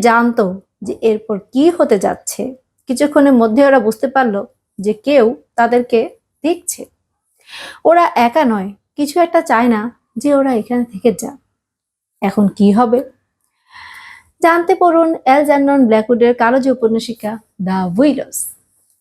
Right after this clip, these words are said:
তো আমি রিভিউটি শুরু করছি। কিছু ভয় আছে যার উৎসের ব্যাপারে আমরা নিশ্চিত থাকি না, কিন্তু ভয়ঙ্কর কোনো কিছুর উপস্থিতির ব্যাপারে নিশ্চিত থাকি। যে মানে আমরা মনে করি যে মানে এমন কিছু ভয়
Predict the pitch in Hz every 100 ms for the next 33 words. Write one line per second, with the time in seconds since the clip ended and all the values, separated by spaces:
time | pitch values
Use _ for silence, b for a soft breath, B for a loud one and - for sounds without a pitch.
0 | - 240 220 339 262 190 202 330 - -
1 | - - - - - _ _ _ _ _
2 | _ _ _ _ _ _ - 349 392 214
3 | 240 269 311 254 - 202 214 - _ _
4 | 220 240 - 285 277 359 302 285 269 262
5 | 254 285 262 262 320 - 208 - 208 269
6 | 294 294 294 302 294 220 180 220 254 294
7 | 311 302 311 285 254 240 202 233 254 269
8 | 269 240 277 277 294 285 220 214 214 202
9 | 320 _ - 392 - - - - _ _
10 | _ _ _ B B B 330 330 311 311
11 | 302 277 302 247 247 302 302 277 277 254
12 | 247 254 - _ _ _ 226 247 269 302
13 | 269 262 285